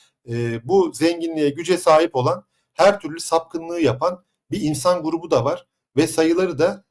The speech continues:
hiç de az değil. Eğer bu sosyal medya olmasaydı bunların hiçbirini biz duyuyor olmayacaktık. Sosyal medya sayesinde bir kısmını ancak duyuyoruz. Yani dünya gerçekten bizim sandığımızdan da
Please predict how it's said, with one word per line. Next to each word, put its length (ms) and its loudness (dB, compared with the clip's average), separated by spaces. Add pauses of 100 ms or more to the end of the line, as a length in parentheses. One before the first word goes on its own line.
(100)
hiç 280 -6
de 60 -2
az 300 0
değil. 260 -4
Eğer 300 4
bu 60 -6
sosyal 480 0
medya 300 -2
olmasaydı 800 -2 (340)
bunların 340 0
hiçbirini 460 -8
biz 200 -10
duyuyor 280 0
olmayacaktık. 840 -2 (320)
Sosyal 460 4
medya 280 -2
sayesinde 760 0 (240)
bir 180 -2
kısmını 340 -4
ancak 460 -2
duyuyoruz. 540 -8 (380)
Yani 240 4
dünya 280 4
gerçekten 640 2
bizim 160 -10
sandığımızdan 840 0
da 260 0